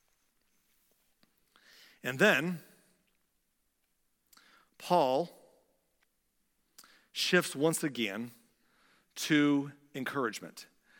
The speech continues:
Verse twenty-one, he says, "I am confident as I write this letter that you will do what I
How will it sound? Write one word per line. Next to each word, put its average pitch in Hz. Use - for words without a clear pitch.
Verse 139
twenty-one, 143
he 127
says, 131
"I 175
am 151
confident 185
as 135
I 127
write 139
this 135
letter 120
that 135
you 165
will 160
do 135
what 135
I 117